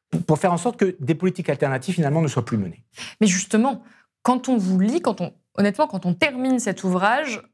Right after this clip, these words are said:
Speaker 2: on a la sensation, je vais tenter une comparaison un peu, euh, triviale, mais d'être matrixé. On a l'impression que l'idéologie néolibérale, c'est la matrice et qu'aujourd'hui, tel-, tout le monde est tellement convaincu qu'il n'y a pas d'autre alternative.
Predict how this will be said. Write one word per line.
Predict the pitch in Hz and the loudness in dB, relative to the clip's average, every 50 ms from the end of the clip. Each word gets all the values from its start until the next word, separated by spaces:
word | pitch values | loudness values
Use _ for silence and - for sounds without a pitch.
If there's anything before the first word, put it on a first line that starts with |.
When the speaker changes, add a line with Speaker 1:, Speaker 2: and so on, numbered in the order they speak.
| _ _ - | _ _ -2
Speaker 2:
on | 202 196 196 220 | 2 2 4 4
a | 269 302 | 2 2
la | 269 214 | 0 -2
sensation, | 185 - - 208 190 - 202 185 180 - - - 247 254 277 294 311 302 - - _ _ _ _ _ _ - - | -4 -4 -4 -4 -2 0 0 0 0 -2 -4 -2 -2 -2 0 -2 -2 -4 -8 -12 _ _ _ _ _ _ -6 -4
je | 160 151 | -2 -2
vais | 156 151 | -2 -2
tenter | 160 165 160 208 208 | -2 -2 0 2 2
une | 180 160 151 | 2 2 0
comparaison | 147 - 190 185 190 185 185 190 190 190 208 202 185 | 2 2 4 4 4 2 2 0 0 0 -2 -2 -2
un | 170 170 | -2 -4
peu, | - - 196 | -4 -2 0
euh, | 196 190 180 165 160 151 151 147 147 151 | 2 2 2 2 0 0 -2 -4 -4 -6
triviale, | - - 214 208 202 254 269 262 233 190 | -2 0 2 2 4 4 2 0 0 -2
mais | 180 185 185 180 180 | -2 0 0 0 0
d'être | 165 170 185 180 - - 190 | 0 0 -2 -2 -2 -2 0
matrixé. | 185 202 262 262 - - 254 247 - - 233 214 - - - - - - - | 2 2 2 0 0 -2 -2 -2 -2 -2 -4 -4 -4 -8 -16 -20 -18 -4 0
On | 202 208 | 2 2
a | 202 | 2
l'impression | 208 202 - 208 220 202 - - 294 320 302 | 2 0 0 0 0 -2 0 0 -2 -2 -2
que | 302 - 208 | -2 0 2
l'idéologie | 196 196 208 247 254 247 269 262 247 240 233 233 220 220 220 240 233 | 2 4 2 2 2 2 2 2 2 0 0 0 0 0 0 2 2
néolibérale, | 226 226 226 220 202 208 190 202 190 240 302 269 185 | 2 2 2 0 0 0 0 2 2 2 0 -2 -4
c'est | - - - 269 | -6 -6 -4 -2
la | 240 208 | -2 -2
matrice | 180 175 - - 254 285 269 - | -4 -4 -6 -4 -4 -4 -4 -4
et | 196 180 | -4 -2
qu'aujourd'hui, | - 185 175 170 170 175 170 226 269 262 - - - | 0 0 0 0 0 -2 -2 -2 -4 -6 -6 -4 -2
tel-, | 330 294 277 226 - | 0 0 0 -2 -8
tout | - - - 339 | -4 -2 -2 -2
le | 330 320 | 0 -2
monde | 294 254 214 | -2 -2 -2
est | 185 180 | 0 0
tellement | 214 262 277 277 262 | 0 0 0 0 -2
convaincu | 262 233 226 220 214 - - 220 208 | -2 -2 -2 -2 -2 -2 -4 -4 -2
qu'il | - 170 147 | -2 -4 -4
n'y | |
a | 156 165 | -2 0
pas | 262 269 | 0 0
d'autre | 233 220 214 - | 0 -2 -6 -6
alternative. | 185 170 190 175 170 170 160 - - 185 170 156 | -6 -4 -4 -2 -2 -4 -4 -4 -4 -6 -6 -6